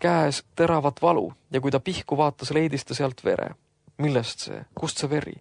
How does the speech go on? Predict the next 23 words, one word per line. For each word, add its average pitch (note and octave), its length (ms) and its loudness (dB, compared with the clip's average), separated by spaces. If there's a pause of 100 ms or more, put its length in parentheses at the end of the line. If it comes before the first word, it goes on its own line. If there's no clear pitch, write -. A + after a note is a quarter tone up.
(540)
Ah - 200 -10
jaa, B2 260 6
pahema C3 500 0
käega D3+ 380 0
oli B2+ 160 0
ta B2+ 100 -2
ju B2+ 120 0
Karini C#3 340 0
suud D3 360 -2
hoidnud. - 460 -8 (260)
Just C#3 260 0
nii, A#2+ 180 -4 (200)
hambajäljed. D3 920 2 (380)
Õige, C#3+ 340 6
õige. G#2+ 320 0 (560)
Indrek F3 380 4
oli F3 120 6
ju D#3 120 6
hammustamistki C#3 1000 0
tundnud, - 500 -2 (320)
aga A#2 180 2
sel C#3+ 220 4
silmapilgul C3 640 0